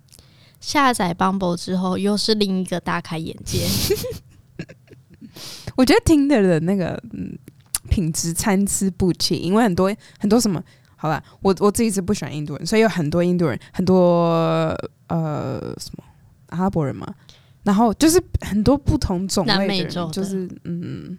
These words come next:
Speaker 2: 然后 Bumble 就是比较多，就是我觉得比较年轻的吧，事业有成或者是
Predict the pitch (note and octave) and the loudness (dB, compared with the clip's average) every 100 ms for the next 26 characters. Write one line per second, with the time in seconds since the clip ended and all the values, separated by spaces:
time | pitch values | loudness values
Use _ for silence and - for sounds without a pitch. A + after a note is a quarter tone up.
0 | - F#3 G3 G#3 G#3 F#3 F3 F#3 F#3 D#3 | -6 0 2 4 2 2 0 0 -2 -2
1 | E3 E3 D#3 D3 C#3+ D3 D3 - C#3+ C3 | -2 0 0 0 -2 -4 -6 -6 -8 -8
2 | G#3 E3+ G#3 B3 C#4+ C4+ E3 F3 - D#3+ | -6 0 2 4 4 2 0 -2 -4 -4
3 | D#3+ D3 C3+ - - A3 E3 D3+ C#3+ D3 | -4 -6 -8 -6 2 2 2 -2 -6 -2
4 | F3 D#3+ D#3+ D#3+ | -2 0 -2 -6